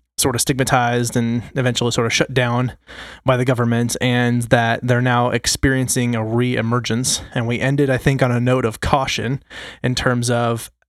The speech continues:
we need to be a little bit skeptical. So first I'll say welcome back, Stu.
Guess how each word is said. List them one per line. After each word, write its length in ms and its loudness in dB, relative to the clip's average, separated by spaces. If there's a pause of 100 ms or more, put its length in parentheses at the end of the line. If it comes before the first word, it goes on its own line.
(140)
we 140 0
need 200 0
to 400 2 (100)
be 100 4
a 80 0
little 240 2
bit 240 0 (400)
skeptical. 800 2
So 320 2
first 240 4
I'll 60 4
say 140 2
welcome 280 2
back, 340 -2
Stu. 320 2